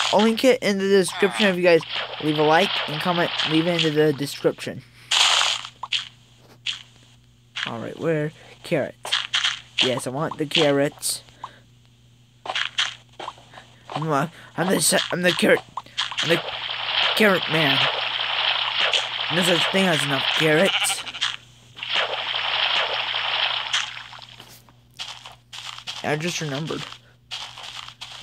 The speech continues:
This is the exact, so do this to, in Minecraft. Minecraft. R-, I am s-, I would be staying over ra-,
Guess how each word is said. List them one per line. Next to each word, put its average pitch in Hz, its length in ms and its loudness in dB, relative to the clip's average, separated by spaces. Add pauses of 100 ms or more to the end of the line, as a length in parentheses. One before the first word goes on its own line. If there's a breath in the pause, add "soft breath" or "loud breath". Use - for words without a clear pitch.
(140)
This 175 200 2
is 175 200 0
the 175 160 4
exact, 170 540 4 (460 loud breath)
so 214 180 8
do 196 160 6
this - 460 4
to, 202 300 4
in 190 100 2
Minecraft. 175 680 -2
Minecraft. - 1500 -4
R-, 160 100 -2 (340)
I 180 120 6
am 190 120 4
s-, - 280 -2 (180)
I 170 100 8
would 180 220 6
be 180 120 0
staying 170 420 2
over 160 260 4
ra-, 147 260 4